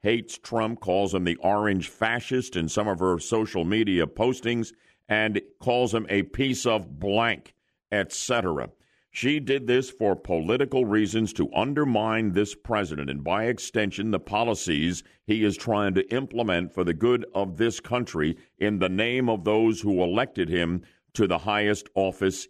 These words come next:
in the land. These people need to be stopped. There is no other way to do it but to make the penalty so severe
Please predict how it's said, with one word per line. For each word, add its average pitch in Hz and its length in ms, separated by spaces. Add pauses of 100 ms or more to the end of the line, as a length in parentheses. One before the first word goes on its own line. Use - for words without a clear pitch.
in 92 340 (200)
the 87 240
land. 85 560 (360)
These 120 520 (220)
people 87 540 (100)
need 101 360
to 101 100
be 101 160
stopped. - 680
There 98 300
is 87 200
no 113 480
other 120 320
way 110 380
to 104 260
do 87 440
it - 240 (1200)
but 104 160
to 104 100
make 110 280
the 101 80
penalty 117 460
so 151 440
severe 120 800